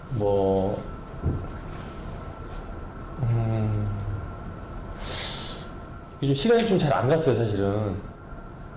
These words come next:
그냥 하-, 아, 하루하루 정해진 그냥 스케줄에 따라서 그냥, 그냥 하고 나면 그냥 하루가 다 가고 이제 한 달이 가고 뭐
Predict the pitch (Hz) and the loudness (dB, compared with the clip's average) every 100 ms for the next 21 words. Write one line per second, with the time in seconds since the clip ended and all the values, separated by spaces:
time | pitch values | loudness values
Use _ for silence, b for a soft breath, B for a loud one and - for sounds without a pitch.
0 | - - - - - 117 117 127 151 120 | -12 -12 -12 -14 -6 2 4 4 2 2
1 | 117 113 110 170 170 135 120 131 120 120 | 2 0 0 4 6 6 6 6 6 4
2 | 110 110 196 165 156 143 135 120 110 110 | 4 2 2 4 6 6 6 4 4 4
3 | 107 101 - - B B B B B - | 4 2 -2 -8 B B B B B -14
4 | - - 120 147 156 107 120 110 110 151 | -14 0 4 6 6 6 6 6 4 4
5 | 147 127 107 101 101 101 101 120 135 127 | 6 4 4 2 2 2 2 2 4 6
6 | 110 101 98 95 | 6 4 2 2